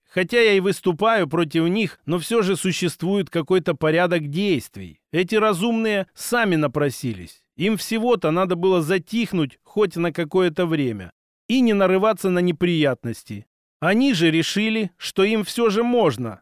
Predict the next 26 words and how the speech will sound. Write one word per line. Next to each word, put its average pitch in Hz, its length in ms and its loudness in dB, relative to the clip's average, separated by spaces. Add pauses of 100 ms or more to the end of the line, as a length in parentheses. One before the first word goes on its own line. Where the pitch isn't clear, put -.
(140)
так 151 240 0
действовать. 110 760 -6 (120)
Хорошо, 180 680 0 (160)
результат 160 640 0
закономерен, 180 960 -2
и 151 120 -2
они 240 280 0
его 175 180 2
получили. 139 720 -2 (300)
И 165 140 -2
кое-кто 220 560 2
еще 202 380 0
получит. 143 680 -4 (220)
Вы 175 160 -2
тут 208 220 -2
же 202 120 2
спросите 185 540 -2
меня 175 320 2
о 160 60 0
том, 180 260 0
в - 80 -12
чем 196 380 0
виноват 170 500 0
сам 214 300 0
старый 147 400 0
герцог. 135 640 -6